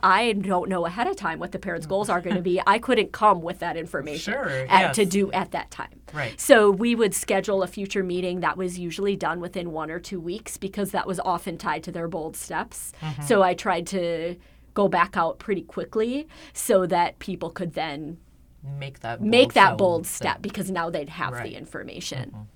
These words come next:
Speaker 1: And sometimes they had already made the step. <clears throat> And so then it was the second step, <laughs> right?
Speaker 2: Mm-hmm.
Speaker 1: So I may meet with people one or two times following that, um, initial parent-centered intervention meeting.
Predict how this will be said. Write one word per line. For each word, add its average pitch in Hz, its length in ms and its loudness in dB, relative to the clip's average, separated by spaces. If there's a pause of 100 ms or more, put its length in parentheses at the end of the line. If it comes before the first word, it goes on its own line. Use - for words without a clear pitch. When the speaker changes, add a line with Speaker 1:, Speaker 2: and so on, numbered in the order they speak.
Speaker 1:
And 226 160 4
sometimes 269 440 4
they 254 100 2
had 220 140 0
already 208 220 2
made 196 220 0
the 190 80 -2
step. - 360 -8 (200)
<clears throat> 143 160 -8
And 220 140 4
so 226 140 4
then 190 200 4
it 185 120 2
was 190 160 -4
the 208 100 -4
second 220 320 2
step, - 340 -8 (180)
<laughs> - 580 -6
right? 170 300 -2
Speaker 2:
Mm-hmm. 156 260 -6
Speaker 1:
So 262 260 8
I 262 160 12 (220)
may 240 180 4
meet 240 200 2
with 208 140 -2
people 226 320 0
one 165 220 0
or 170 100 -4
two 196 220 -8
times 175 920 -6 (400)
following 190 760 6
that, 160 600 -2 (320)
um, 151 280 -4
initial 175 440 -4
parent-centered 160 640 -8
intervention 147 540 -10
meeting. - 320 -14